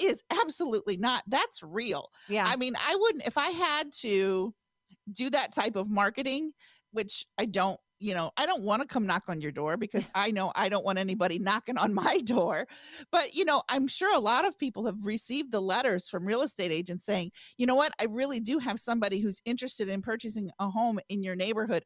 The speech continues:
Speaker 1: Are you thinking about selling?" And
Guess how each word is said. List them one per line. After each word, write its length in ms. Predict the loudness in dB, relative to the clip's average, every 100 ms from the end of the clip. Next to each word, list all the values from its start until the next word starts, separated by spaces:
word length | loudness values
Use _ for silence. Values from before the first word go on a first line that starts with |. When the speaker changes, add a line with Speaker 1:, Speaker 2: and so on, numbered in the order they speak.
| 2
Speaker 1:
Are 220 | 4 4
you 160 | 0
thinking 380 | -4 -4 -4 -4
about 280 | 0 0 0
selling?" 520 | -2 0 0 -2 -8 _ _ -20 _ _
And 240 | -2 -2